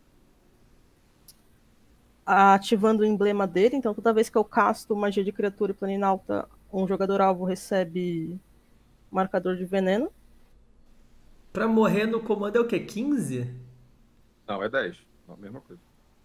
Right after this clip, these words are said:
Speaker 2: Eu acho que não. Acho que tinha mudado, não tinha?
Speaker 3: Não, não mudou, não. Mesma coisa.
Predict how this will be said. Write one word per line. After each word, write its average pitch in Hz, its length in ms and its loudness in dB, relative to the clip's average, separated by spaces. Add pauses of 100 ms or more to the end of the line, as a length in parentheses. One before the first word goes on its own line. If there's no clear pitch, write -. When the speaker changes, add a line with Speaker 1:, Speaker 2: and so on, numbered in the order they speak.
(440)
Speaker 2:
Eu 220 140 -10
acho 320 180 -12
que - 80 -8
não. 196 320 -4
Acho 180 160 -6
que 190 100 -12
tinha 208 180 -10
mudado, 180 540 -6
não 156 80 -8
tinha? 302 320 -14
Speaker 3:
Não, 127 480 -6
não 131 80 -8
mudou, 151 280 -8
não. 117 160 -16 (160)
Mesma 139 260 -20
coisa. 107 140 -20